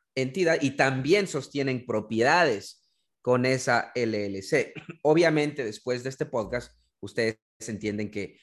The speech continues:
posiblemente lo más ideal sería separar, ah, la, bueno, lo ideal, como dijimos, sería separar que todas tus propiedades L L C tengan un L L C diferente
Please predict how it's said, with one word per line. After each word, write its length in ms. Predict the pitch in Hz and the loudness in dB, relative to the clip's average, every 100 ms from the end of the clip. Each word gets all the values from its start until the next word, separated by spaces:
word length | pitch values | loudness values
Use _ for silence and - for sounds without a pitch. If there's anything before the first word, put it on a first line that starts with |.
| _ | _
posiblemente 800 | - 131 175 175 175 151 143 143 | -4 0 0 4 4 4 2 -2
lo 140 | 135 113 | -4 -2
más 320 | 120 127 - | -2 -4 -4
ideal 420 | 117 113 170 147 | 0 2 2 0
sería 360 | - 110 117 107 | -2 -4 -4 -6
separar, 680 | 107 92 95 101 127 123 - _ _ _ | -10 -12 -6 2 2 2 -6 _ _ _
ah, 320 | 113 107 104 98 | -2 0 0 -2
la, 200 | 107 - | -4 2
bueno, 200 | 170 143 | 2 4
lo 140 | 131 | 2
ideal, 420 | 135 135 135 202 | 2 2 2 2
como 220 | 208 151 127 | -2 -6 -6
dijimos, 480 | 113 127 165 120 | -4 -6 -4 -4
sería 280 | 110 107 123 | -4 -2 -2
separar 380 | 120 101 107 113 | -4 -8 -4 -4
que 100 | 110 | -4
todas 300 | - 185 214 | 0 2 2
tus 120 | 190 | 0
propiedades 580 | - 143 151 143 147 143 | -2 -2 2 2 4 2
L 140 | 147 | 0
L 120 | 156 143 | -2 -2
C 240 | 147 151 | -2 -2
tengan 260 | 151 135 147 | -2 -4 -4
un 120 | 151 | -2
L 120 | 156 | -2
L 60 | 151 | -2
C 120 | 160 | -4
diferente 560 | 160 170 160 147 160 | -4 0 0 -2 -10